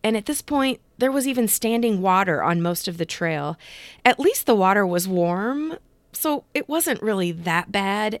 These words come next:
and since we'd been wet all day, everyone was kind of used to it at this point. Around lunchtime, we made it to Cumberland.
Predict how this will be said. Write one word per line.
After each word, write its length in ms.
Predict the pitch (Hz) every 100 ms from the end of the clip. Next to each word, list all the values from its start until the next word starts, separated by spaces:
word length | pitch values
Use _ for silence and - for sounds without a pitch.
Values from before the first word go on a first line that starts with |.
| -
and 280 | 208 190 180
since 240 | 269 254
we'd 140 | 254
been 200 | 202 185
wet 240 | 175 175 -
all 180 | 170 170
day, 520 | 165 170 165 170 170 - _ -
everyone 400 | 247 269 240 196
was 120 | 170
kind 240 | - 180
of 100 | 170
used 260 | 156 156 -
to 100 | 156
it 140 | 143 -
at 140 | 160
this 160 | 170 160
point. 340 | - 160 160 _ - - - -
Around 280 | 220 311 330
lunchtime, 420 | 370 - 233 190
we 120 | 196
made 200 | 190 190
it 80 | 269
to 100 | -
Cumberland. 640 | - 269 208 170 - -